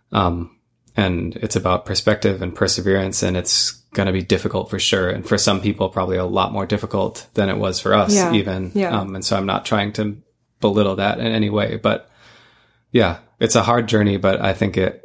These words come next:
Speaker 1: is gonna shape us into the people we really want to become.
Speaker 2: Mm-hmm.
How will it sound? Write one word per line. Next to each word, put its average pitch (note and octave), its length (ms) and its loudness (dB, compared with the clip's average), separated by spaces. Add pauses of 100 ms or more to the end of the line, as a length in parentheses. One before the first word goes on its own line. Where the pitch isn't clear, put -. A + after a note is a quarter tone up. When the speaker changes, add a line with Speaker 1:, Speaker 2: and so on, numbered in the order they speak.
Speaker 1:
is G2 160 -2
gonna F#2 200 0
shape - 440 -2 (540)
us F#2+ 320 0
into G2 540 -4
the G#2+ 100 -6
people G#2 300 -2
we G2 120 -2
really F#2+ 560 -2 (180)
want G2+ 300 -4
to - 60 -6
become. G#2 400 -4 (180)
Speaker 2:
Mm-hmm. G3+ 360 4